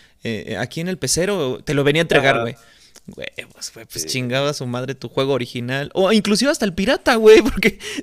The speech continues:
Speaker 2: Sí, güey, pero, por ejemplo, ese que te digo de Shell Shock,
Speaker 1: Ajá.
Speaker 2: eh, era pirata, güey.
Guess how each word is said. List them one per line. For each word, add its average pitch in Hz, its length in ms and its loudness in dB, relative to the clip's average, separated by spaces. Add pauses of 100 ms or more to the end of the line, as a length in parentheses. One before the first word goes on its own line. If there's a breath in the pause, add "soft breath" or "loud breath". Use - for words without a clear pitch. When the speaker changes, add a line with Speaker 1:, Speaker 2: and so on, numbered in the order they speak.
(160)
Speaker 2:
Sí, 208 120 6
güey, 233 220 2
pero, - 220 -6 (140)
por 160 100 -4
ejemplo, 190 280 -2
ese 220 120 -6
que - 80 -12
te 156 100 -14
digo 156 220 -4
de 160 80 -6
Shell 151 220 -6
Shock, 160 260 -10 (500 soft breath)
Speaker 1:
Ajá. 131 220 -2
Speaker 2:
eh, 127 140 -2
era 143 160 -2
pirata, 127 520 -6
güey. 90 380 -14